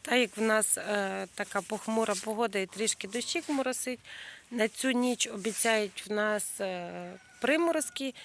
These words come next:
І я вирішила заглянути в парнички свої, е, чи все там чудово, краще їх укрити, та як десь вітерець якийсь міг там підняти плівку чи ще щось.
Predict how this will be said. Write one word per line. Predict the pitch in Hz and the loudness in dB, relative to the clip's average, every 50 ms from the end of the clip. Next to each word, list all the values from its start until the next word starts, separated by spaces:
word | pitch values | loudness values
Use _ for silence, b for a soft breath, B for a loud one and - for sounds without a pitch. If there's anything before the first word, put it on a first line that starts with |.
| B B B - | B B B -10
І | 233 | -2
я | 220 214 208 | 0 0 2
вирішила | 190 220 233 220 233 - - 226 208 202 190 | 4 2 2 4 4 2 2 2 0 -2 0
заглянути | 185 208 196 214 220 214 214 214 196 - - 214 | 0 0 0 2 2 2 2 0 -2 -2 -4 -6
в | 196 | -6
парнички | 180 - - 214 196 202 233 247 - - - - 302 302 | -4 -2 -2 -2 0 2 0 0 0 -2 -2 0 0 0
свої, | - - 277 285 247 269 269 262 B B B B B B B - | 0 0 -2 -4 -2 0 -2 -2 B B B B B B B -16
е, | 214 214 214 190 190 180 180 180 170 - - - _ _ _ _ _ _ _ - - - _ _ _ _ _ - - 143 - - - - _ | -12 -8 -6 -4 -2 -2 -2 -4 -6 -8 -12 -14 _ _ _ _ _ _ _ -20 -20 -20 _ _ _ _ _ -20 -20 -20 -20 -20 -20 -10 _
чи | - - | -6 -4
все | 196 185 - 233 220 | -2 0 0 0 0
там | - 220 214 226 | 0 0 0 0
чудово, | - - 247 220 - 294 311 285 285 247 - - | 0 -2 -2 2 4 4 4 4 2 -2 -2 -4
краще | - - 226 226 226 - - - 190 | -4 2 2 4 4 4 2 -2 -2
їх | 180 196 202 196 - - | -2 -4 -4 -4 -6 -12
укрити, | - 208 196 - - 311 311 - - | -14 -14 -6 -4 -4 -4 -2 -4 -6
та | 233 - - | -4 -2 0
як | 202 196 180 | -2 -2 -2
десь | 185 196 214 196 - - | 0 0 0 0 0 -2
вітерець | 190 208 - - 208 214 214 196 - | -4 -6 -4 -2 -2 -2 0 0 -2
якийсь | 208 - - 208 190 - 208 | -6 -4 -6 -6 -4 -2 0
міг | 208 208 202 190 - - - - | 2 2 0 0 -2 -10 -18 -8
там | - 190 180 185 185 - | -4 -2 -2 -2 -4 -6
підняти | - 185 180 202 196 180 175 - - 180 | -8 -6 -4 0 0 0 -2 -2 -8 -8
плівку | - 233 247 294 311 262 - 226 | -6 -2 0 0 0 0 -2 -4
чи | 208 - - 208 | -4 -2 -4 -2
ще | 196 - - 254 254 247 | 0 2 2 4 4 4
щось. | - - 233 220 | 4 2 2 -4